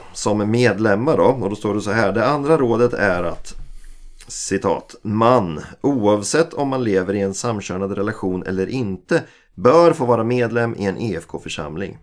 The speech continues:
Till alla modiga som delat sina berättelser med oss råder vi E F Ks församlingar att säga välkommen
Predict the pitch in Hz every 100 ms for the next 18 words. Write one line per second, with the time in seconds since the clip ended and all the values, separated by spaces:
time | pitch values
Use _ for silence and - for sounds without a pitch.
0 | _ - 110 147 131 156 151 107 120 117
1 | 113 117 104 98 101 101 98 101 - 98
2 | 95 - 101 - 92 104 123 - 95 90
3 | - _ _ _ _ - 101 139 143 117
4 | 104 - 107 87 - 95 92 - - 82
5 | 80 85 90 85 - - 87 76 - 82
6 | 95 107 80 76 - 73 95